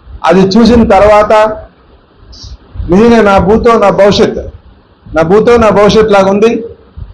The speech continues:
అంటే, నేను ఎప్పుడు కూడా అంత జనాన్ని చూడలే. దాన్ని బట్టి నాకు అర్థమవుతుంది ఏంటంటే, ప్రజలు మార్పు కోరుకుంటున్నారు. ఇటు విశాఖపట్నం ఒక గాజువాకలో కావచ్చు, విశాఖపట్నం పార్లమెంట్ కావచ్చు,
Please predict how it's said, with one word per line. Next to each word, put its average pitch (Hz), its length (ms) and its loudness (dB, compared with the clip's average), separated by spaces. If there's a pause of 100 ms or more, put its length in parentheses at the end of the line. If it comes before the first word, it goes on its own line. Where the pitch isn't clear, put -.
(680)
అంటే, 196 160 2
నేను 214 220 2
ఎప్పుడు 233 260 0
కూడా 226 140 2
అంత 214 120 -2
జనాన్ని 208 380 0
చూడలే. 202 340 2 (1900)
దాన్ని 220 320 2
బట్టి 233 260 0
నాకు 214 340 0 (260)
అర్థమవుతుంది 214 640 0
ఏంటంటే, 214 400 2
ప్రజలు 214 500 2
మార్పు 214 400 0
కోరుకుంటున్నారు. 202 880 0 (1120)
ఇటు 196 500 2 (720)
విశాఖపట్నం 220 600 0
ఒక 208 180 -2
గాజువాకలో 208 560 0
కావచ్చు, 220 760 0
విశాఖపట్నం 214 600 0
పార్లమెంట్ 202 460 -2
కావచ్చు, 208 560 0